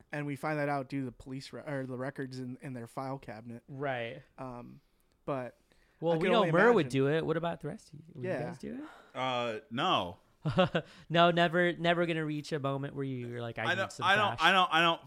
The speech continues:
Speaker 3: feel, I, some cash. I'll do something else.
Speaker 2: You know what I think I would have done? I think I would have definitely played the game with him when he's recruiting you.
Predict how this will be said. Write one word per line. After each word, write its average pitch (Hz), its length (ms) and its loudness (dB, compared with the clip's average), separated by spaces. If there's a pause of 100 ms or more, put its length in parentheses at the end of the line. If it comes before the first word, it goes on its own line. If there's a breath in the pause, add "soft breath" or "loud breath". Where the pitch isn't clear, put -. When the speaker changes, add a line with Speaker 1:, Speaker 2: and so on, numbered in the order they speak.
(140)
Speaker 3:
feel, 143 160 -6 (100)
I, 131 80 -10 (280)
some 151 580 2
cash. 214 520 2
I'll 156 140 4
do 147 180 -6
something 123 440 -4
else. 76 400 -10
Speaker 2:
You 175 80 2
know 214 140 8
what 208 180 8
I 175 140 8
think 190 260 -4
I 180 120 6
would 170 160 2
have 180 120 -2
done? 196 260 0
I 175 140 0
think 180 180 -6
I 175 80 2
would 160 140 2
have 147 100 -2
definitely 170 340 -2
played 147 360 -2
the 135 60 -8
game 127 260 -6
with 147 160 -8
him 160 200 -2
when 131 120 -4
he's 117 160 -10
recruiting 127 420 -10
you. 185 200 -10